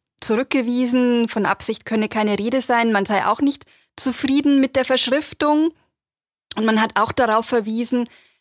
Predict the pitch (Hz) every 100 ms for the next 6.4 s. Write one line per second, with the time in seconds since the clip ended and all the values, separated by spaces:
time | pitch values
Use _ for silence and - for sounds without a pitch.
0 | _ 214 202 202 - - _ _ _ _
1 | _ _ _ _ _ _ _ _ _ _
2 | - 208 - 247 208 202 190 269 277 269
3 | 262 254 _ - 214 220 214 202 214 208
4 | 202 185 185 - 185 190 175 185 208 190
5 | - 196 196 208 175 170 - 170 - -
6 | 175 185 - 165